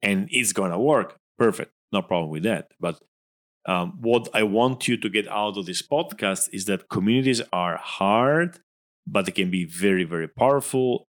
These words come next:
and they can be very, very toxic. So that was my introduction on communities. Maybe we're gonna talk about them more. Definitely we're gonna talk about them more in,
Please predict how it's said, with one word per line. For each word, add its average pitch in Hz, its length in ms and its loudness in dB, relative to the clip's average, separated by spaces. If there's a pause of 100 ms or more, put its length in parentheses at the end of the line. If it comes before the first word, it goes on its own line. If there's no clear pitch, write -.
(120)
and 151 200 2
they 147 60 4
can 110 160 0
be 95 140 2
very, 82 260 -2
very 80 360 -8
toxic. - 480 -6
So 82 680 -2 (420)
that 123 180 6
was 120 200 4
my 107 200 4
introduction 123 720 0
on 101 260 -6
communities. 143 960 0
Maybe 104 540 2
we're 95 180 0
gonna 95 140 -2
talk 98 260 -2
about 90 320 -2
them 85 160 -6
more. 131 500 2 (140)
Definitely 104 480 0
we're 87 100 -2
gonna 90 140 -2
talk 87 240 -4
about 85 280 -4
them 85 120 -10
more 85 400 -8
in, 80 380 -12